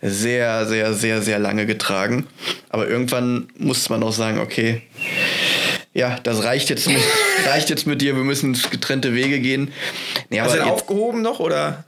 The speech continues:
Speaker 1: Die Jacke tatsächlich habe ich noch.
Speaker 2: Cool.
Speaker 1: Die habe ich noch als, als, ja, Erinnerung,
Speaker 2: Ja,
Speaker 1: Nostalgie.
Speaker 2: ja, ja.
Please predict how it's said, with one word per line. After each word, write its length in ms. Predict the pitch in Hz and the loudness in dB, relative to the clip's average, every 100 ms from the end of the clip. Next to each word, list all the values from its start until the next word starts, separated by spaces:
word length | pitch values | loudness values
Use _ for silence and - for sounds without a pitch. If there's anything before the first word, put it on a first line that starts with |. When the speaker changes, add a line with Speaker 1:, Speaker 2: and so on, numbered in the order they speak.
| - - - | -20 -16 -4
Speaker 1:
Die 140 | 139 | 0
Jacke 260 | 170 214 262 | 2 0 0
tatsächlich 480 | 214 208 202 190 175 | 0 0 2 2 2
habe 160 | 160 | 0
ich 80 | 120 | 0
noch. 280 | 101 95 - | 0 -2 -2
Speaker 2:
Cool. 140 | - - | -2 0
Speaker 1:
Die 160 | 127 | 0
habe 100 | 139 | 0
ich 80 | 151 | 0
noch 140 | 156 147 | 0 0
als, 260 | 135 - | 0 0
als, 380 | - 123 - - - - | 0 0 0 -2 -4 -2
ja, 360 | 101 101 104 101 - - | 0 2 2 0 -10 -8
Erinnerung, 580 | - 113 139 151 143 143 | 0 2 2 2 2 2
Speaker 2:
Ja, 60 | 135 | 2
Speaker 1:
Nostalgie. 560 | - 359 127 117 147 165 | 2 2 2 2 2 2
Speaker 2:
ja, 80 | |
ja. 100 | 240 | -2